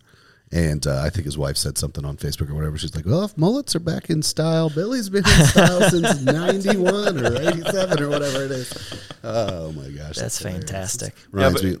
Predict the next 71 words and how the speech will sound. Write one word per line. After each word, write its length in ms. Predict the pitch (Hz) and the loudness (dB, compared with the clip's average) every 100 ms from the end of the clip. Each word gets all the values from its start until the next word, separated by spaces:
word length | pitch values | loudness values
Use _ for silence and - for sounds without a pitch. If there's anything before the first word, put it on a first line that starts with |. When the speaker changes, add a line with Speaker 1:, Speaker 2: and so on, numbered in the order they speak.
| _ _ | _ _
Speaker 3:
but 100 | 165 | -8
it, 160 | 160 143 | -8 -6
it, 200 | 160 160 | -4 -2
it, 100 | 160 | 0
it's 140 | 165 | 0
funny. 260 | - 147 135 | 0 0 2
Uh, 120 | 127 | 2
the 480 | 123 113 - - 113 - _ - | 0 -6 -10 -10 -10 -20 _ -18
culture, 560 | - 170 165 143 123 120 - | 0 2 4 4 4 2 -4
to, 120 | - 131 | -6 -4
to 120 | 143 | 4
go 100 | 151 | 4
back 240 | 135 123 - | 6 2 -2
to 200 | 135 123 | -2 0
it, 40 | |
like, 140 | 120 | 0
even 240 | 139 160 139 | 0 2 2
little 140 | 135 | 2
things 280 | 131 123 120 | 0 -2 -2
like 200 | 120 110 | -2 -4
that 320 | 107 107 117 - | -6 -6 -6 -6
are, 440 | 107 107 104 107 - - _ - | -4 -2 -4 -8 -14 -20 _ -4
are 120 | 123 | 0
so 160 | - 135 | 2 2
unique. 400 | 123 107 110 120 | 0 -2 -4 -4
Every 200 | 135 127 | -6 -6
person's 340 | 131 123 120 | -8 -8 -4
got 120 | 120 | -4
their 80 | 117 | -2
own 60 | 113 | -6
little 120 | 110 | -6
personality, 560 | - 117 113 113 117 120 | -6 -6 -4 -2 -2 0
at 60 | |
least 180 | 147 139 | 0 0
in 60 | 123 | 0
our 80 | 117 | 0
office, 260 | 120 - | 0 -2
and 100 | 120 | -4
certainly 300 | - 151 120 | -2 -2 -2
the 60 | 117 | -4
same. 160 | 120 | -4
We, 80 | 120 | -6
we've 120 | 127 127 | -6 -6
been 100 | 110 | -6
joking 260 | 110 110 | -8 -8
about 160 | 113 110 | -6 -6
your 100 | 127 | -6
<laughs> 100 | - | -8
folks 180 | 104 113 | -12 -8
since 160 | 123 120 | -8 -8
I've 120 | 117 | -8
been 140 | 147 | -8
here. 140 | 135 131 - | -10 -12 -4
Speaker 1:
Yeah. 180 | 87 76 - - | 0 0 -4 -8
Speaker 3:
But, 200 | 131 123 | -2 2
uh, 220 | 117 110 | 4 2
in 100 | 139 | 0
the, 200 | 135 120 | 0 0
in, 320 | 139 127 117 - - | -2 -4 -6 -8 -6
in 100 | 139 | -2
the 60 | |
best 240 | 131 135 - | 4 4 4
way, 180 | 127 120 | 2 2
like, 180 | 113 | 0
just 200 | 110 156 | -2 -2
being 140 | 160 147 | 0 0
able 160 | 123 | 0
to 60 | 110 | -2
take 220 | - 135 | -2 -4
that 140 | 131 123 | -2 -2
personality 680 | 127 120 117 113 113 113 | -2 -4 -4 -2 -2 -4